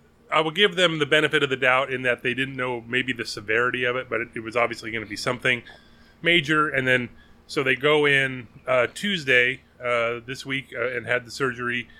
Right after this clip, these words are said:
And Buehler had flexor tendon repair and Tommy John surgery, which was his, the latter, which was his second.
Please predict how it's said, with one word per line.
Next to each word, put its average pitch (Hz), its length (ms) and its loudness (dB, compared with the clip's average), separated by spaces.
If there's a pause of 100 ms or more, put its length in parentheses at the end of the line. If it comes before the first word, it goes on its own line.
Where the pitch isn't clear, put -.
(220)
And 120 400 2
Buehler 127 360 -2
had 123 300 2 (220)
flexor 151 300 0
tendon 160 300 0
repair 180 420 -2 (160)
and 156 560 -4
Tommy 156 260 0
John 147 220 0
surgery, 107 280 -4
which 110 200 -8
was 113 160 -8
his, 120 280 -10
the 120 120 -6
latter, 135 340 0
which 123 200 -12
was 107 140 -12
his 104 160 -12
second. 185 540 -2